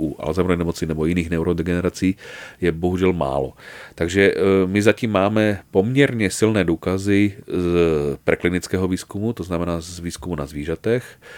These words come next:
kde myší nebo krysí modely Alzheimerovy nemoci, popřípadě jiných neurodegenerací, eh, skutečně, eh, prokázaly, že psychedelika mají potenciál nejenom zpomalit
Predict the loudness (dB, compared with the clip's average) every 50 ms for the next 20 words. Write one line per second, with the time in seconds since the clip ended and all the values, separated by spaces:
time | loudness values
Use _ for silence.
0 | -20 -20 -14 _ 0 2 2 4 4 2 -2 -4 -2 0 2 2 2 2 -2 -6
1 | -12 -10 -10 -10 -8 -6 -4 -4 -4 -6 -8 -16 -20 -6 -6 -6 -6 -4 -8 -6
2 | -4 0 2 4 4 6 4 4 2 -2 -10 -16 -18 -16 -16 -16 -18 -16 -12 -6
3 | -4 -4 -2 0 0 0 0 -2 -2 -2 -4 -4 -6 -8 -6 -4 -2 -2 -2 -4
4 | -6 -14 _ -20 -20 -16 -16 -8 -4 -4 0 0 2 2 2 0 -2 -4 -4 -8
5 | -12 -16 -8 -4 -2 0 0 0 0 -2 -2 -2 -2 0 -2 -2 -4 -2 -2 0
6 | 0 0 -2 -6 -12 -14 -12 -10 -8 -6 -6 -6 -6 -6 -6 -8 -8 -12 -14 -16
7 | -16 -12 -6 -6 0 0 0 0 0 -6 -2 0 0 2 0 0 -4 -8 -16 -20
8 | -20 -20 -20 -20 -20 -20 _ _ -6 -6 -6 -4 0 0 0 2 2 0 0 2
9 | 0 0 0 0 0 2 0 0 0 -2 -4 -10 -8 -4 -2 -2 -2 -4 -6 -10
10 | -10 -10 -4 -4 -4 -2 -2 -2 -4 -4 -4 -4 -4 -2 -2 -2 -2 -4 -8 -14
11 | -20 -20 -20 -20 -20 -20 -20 _ _ -6 -2 2 2 4 4 4 2 0 -2 -4
12 | -6 -12 -12 -6 -4 -4 -4 -4 -6 -6 -4 -2 0 0 0 0 0 -2 -4 -6
13 | -8 -14 -14 -10 -2 2 4 4 4 4 4 2 0 -2 -6 -12 -18 _ -20 -20
14 | -20 -18 -14 -12 -12 -6 -4 -4 -2 -2 0 0 0 0 0 -6